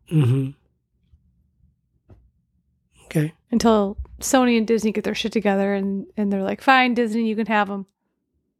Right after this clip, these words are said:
Speaker 2: At least the Spider-Man ones.
Speaker 1: For one hundred billion dollars.
Speaker 2: Mm. Uh, but yeah, we're, we're not here to talk about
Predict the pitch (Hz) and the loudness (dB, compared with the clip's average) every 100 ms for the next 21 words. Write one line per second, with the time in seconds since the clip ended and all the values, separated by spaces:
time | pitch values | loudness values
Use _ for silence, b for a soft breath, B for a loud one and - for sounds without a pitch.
0 | _ _ _ _ _ _ _ _ _ _ | _ _ _ _ _ _ _ _ _ _
1 | _ _ _ 214 208 - - 151 - - | _ _ _ -8 -8 -10 -14 -18 -20 -20
2 | - - 151 131 _ _ _ _ _ _ | -20 -20 -20 -20 _ _ _ _ _ _
3 | 240 233 226 220 262 269 285 285 226 330 | 2 4 4 2 2 4 2 0 2 2
4 | 339 311 262 254 240 285 330 302 247 220 | 4 2 4 4 2 0 2 2 2 2
5 | 226 262 277 269 302 302 302 285 208 185 | 2 2 2 0 2 4 4 4 4 2
6 | 170 156 151 - 220 196 _ _ _ - | 2 0 -4 -6 -8 -12 _ _ _ -20
7 | - _ _ _ - - 339 359 349 349 | -20 _ _ _ -20 -2 4 6 6 6
8 | 349 339 381 - 302 403 415 320 262 220 | 6 6 4 2 2 2 6 6 4 2
9 | 294 349 349 339 b b b _ 339 330 | -2 0 0 -2 b b b _ -8 -6
10 | 302 262 226 190 208 190 - - 202 - | -6 -6 -6 -6 -8 -8 -8 -8 -8 -6
11 | 214 202 196 196 190 190 185 185 | -6 -6 -10 -8 -8 -8 -10 -14